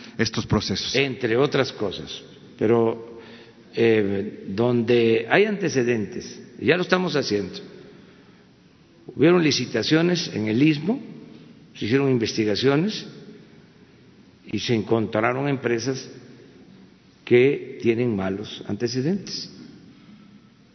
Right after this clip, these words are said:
Speaker 2: Y no podemos nosotros, este, otorgar el permiso. Nos tenemos que portar bien todos,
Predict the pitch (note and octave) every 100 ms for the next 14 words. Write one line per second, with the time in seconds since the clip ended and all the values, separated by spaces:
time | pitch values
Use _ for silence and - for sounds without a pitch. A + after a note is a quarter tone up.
0 | - _ - _ _ _ _ _ _ _
1 | - _ _ _ _ - A#2 B2+ B2 A#2
2 | B2+ A#2+ G#2 G2 - G#2+ - - - -
3 | F#2 - F2 F2 D#2+ - - - F#2 -
4 | - G2 F#2+ G#2 G#2 A#2 - - - -
5 | - - - F#2 F2+ G2 B2+ D#3 - -
6 | - - - - - A#2+ B2 C#3 F3 G#3
7 | - - F#3 G3 - - - B2 A2+ D3+
8 | D#3 E3 E3 E3 E3+ B2+ G#2+